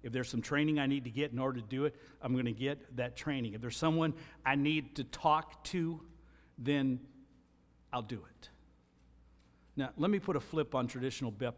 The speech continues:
Baptist life, 'cause growing up, this is kind of what happened in a Baptist church, and people ran from it. Long about this time of year, the nominating team, remember that?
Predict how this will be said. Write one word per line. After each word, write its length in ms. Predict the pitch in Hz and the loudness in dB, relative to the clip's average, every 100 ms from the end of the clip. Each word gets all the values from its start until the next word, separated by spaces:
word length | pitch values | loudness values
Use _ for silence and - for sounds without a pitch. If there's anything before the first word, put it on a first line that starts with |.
| 127 | -4
Baptist 460 | 120 120 135 - | -4 -4 -6 -6
life, 440 | 117 113 131 - - - - - - - - | -2 0 -2 -8 -20 -20 -20 -20 -20 -20 4
'cause 340 | 165 139 - - - - | 6 6 0 -14 -20 0
growing 300 | 135 233 247 | 8 10 10
up, 200 | 214 156 | 8 8
this 180 | 214 196 | 6 6
is 100 | 160 | 4
kind 280 | 202 208 185 | 8 8 8
of 60 | |
what 220 | 170 160 - | 6 6 6
happened 640 | 185 180 - 180 156 - | 6 6 6 4 4 2
in 180 | 156 151 | 4 4
a 40 | |
Baptist 600 | 117 151 160 - 143 - | 6 6 6 4 -2 -2
church, 520 | - 160 165 - - - - - | 4 4 4 -2 -8 -10 -18 -2
and 180 | 135 135 | 0 2
people 320 | 170 143 131 | 2 2 2
ran 260 | 156 147 | 4 4
from 280 | 135 131 95 | 4 0 0
it. 60 | - - - _ _ - - - _ _ - - - - - - | -6 -20 -20 _ _ -20 -20 -20 _ _ -20 -20 -20 -20 -20 2
Long 240 | 143 208 202 | 8 8 8
about 260 | 180 156 | 6 6
this 140 | 160 - | 2 2
time 260 | 165 156 | 6 6
of 40 | 147 | 6
year, 280 | 143 127 - - | 4 2 -2 -4
the 260 | 143 139 110 - - - | 0 0 0 -10 -20 -4
nominating 760 | 123 156 170 160 139 127 110 120 | 4 8 8 6 2 2 0 -2
team, 320 | 131 104 92 | 0 -2 -2
remember 380 | 104 139 160 160 | 2 4 6 6
that? 380 | 156 185 - | 6 4 0